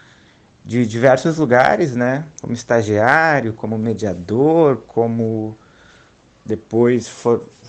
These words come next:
trabalhando com formação de professores e de mediadores, enfim. Fiz um,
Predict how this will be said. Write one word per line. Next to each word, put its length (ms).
trabalhando 400
com 120
formação 420
de 80
professores 600
e 100
de 100
mediadores, 920
enfim. 460
Fiz 260
um, 280